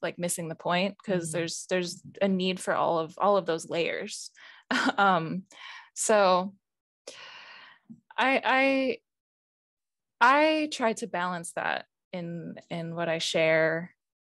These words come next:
Speaker 1: Um, and I hope that comes across, I guess, um, that people feel welcome and that also people feel like, "Yeah, like, this is deep and it's gonna take a long time maybe to really integrate it all and embody it,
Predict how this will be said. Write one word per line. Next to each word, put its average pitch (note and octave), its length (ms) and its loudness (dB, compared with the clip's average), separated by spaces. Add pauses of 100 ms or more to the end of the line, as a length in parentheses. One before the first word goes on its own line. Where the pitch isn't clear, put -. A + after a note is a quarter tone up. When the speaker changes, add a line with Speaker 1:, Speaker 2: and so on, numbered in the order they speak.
(200)
Speaker 1:
Um, E3 600 -6 (840)
and E3 640 -6
I G3 100 0
hope F#3+ 200 0
that E3 260 2 (320)
comes F#3+ 260 -4
across, - 600 -4
I - 100 -4
guess, - 420 -4 (540)
um, E3 600 -8 (760)
that E3+ 140 0
people F3 280 -6
feel E3+ 220 -2
welcome E3+ 480 0
and E3 100 -6
that D#3 100 -4
also E3+ 300 -4
people F3 340 -8
feel F#3 260 0
like, G3+ 220 2 (460)
"Yeah, F#3+ 320 2
like, E3+ 340 -2
this F#3+ 180 -6
is G#3 140 -6
deep G3 340 -2
and F3 120 -2
it's E3+ 180 -6
gonna A3+ 180 -2
take A#3+ 180 0
a F#3 60 2
long F3+ 220 2
time F3+ 440 -2 (300)
maybe F3 480 -4 (380)
to E3 320 -2
really F#3 260 2
integrate E3 460 0
it E3 120 -2
all D#3+ 240 0
and E3 100 -8
embody D#3+ 440 -4
it, - 160 -4